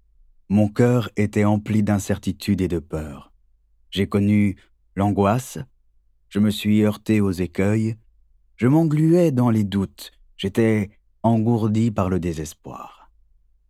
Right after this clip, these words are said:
J'ai essayé la prière, la méditation, la solitude, le silence, mais en vain. Un jour, le grand rabbi Baal Shem Tov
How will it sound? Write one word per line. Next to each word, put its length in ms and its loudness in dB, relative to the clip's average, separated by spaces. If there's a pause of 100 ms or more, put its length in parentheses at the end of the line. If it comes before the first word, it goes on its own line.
(160)
J'ai 160 0
essayé 480 2
la 100 2
prière, 680 -2 (460)
la 120 -2
méditation, 920 -2 (320)
la 120 -4
solitude, 720 -4 (380)
le 80 -6
silence, 760 -6 (320)
mais 420 -8 (380)
en 160 -4
vain. 240 -10 (1300)
Un 100 4
jour, 380 0 (400)
le 140 2
grand 260 2
rabbi 400 2
Baal 260 0
Shem 240 -4
Tov 380 -2